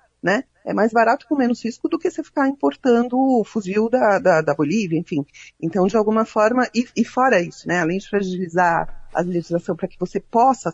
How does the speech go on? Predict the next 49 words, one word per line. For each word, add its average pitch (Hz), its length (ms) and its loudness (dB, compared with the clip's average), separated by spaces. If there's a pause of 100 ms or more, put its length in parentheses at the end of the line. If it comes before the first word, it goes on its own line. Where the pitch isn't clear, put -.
ser - 280 -4
cac, 190 480 -2
comprar 220 380 0
mais 180 240 -2
armas, 180 420 0
comprar 160 300 -6
mais 196 160 -6
munições, 180 500 -6
comprar 202 320 -2
mais - 220 -8
pólvora, 202 720 2 (360)
é, 196 120 0
tem 254 260 0
a 277 60 2
questão 262 320 -2
também 277 400 0
dos, 302 440 -4
dos 254 800 0
calibres, 233 640 -2
né? 165 180 0
A 170 40 -2
gente - 260 -8
tem 190 140 -2
agora 180 260 0
o 180 40 -2
acesso 190 420 -2
a 208 180 2
armas 214 300 -2
que 247 100 -6
são 240 240 -2
armas 240 360 2
mais 247 260 -4
pesadas, 214 720 0
né? 160 160 -4 (420)
É, 185 300 0
é, 202 220 0 (120)
e 302 60 -12
tá 302 240 2
uma 381 160 -2
coisa 311 220 -2
que - 100 -16
vai 349 120 2
aumentando. 339 600 2
Esse 165 140 -6
final 185 160 -2
de - 80 -12
semana 214 400 0
mesmo, 233 380 2
eu, 196 160 0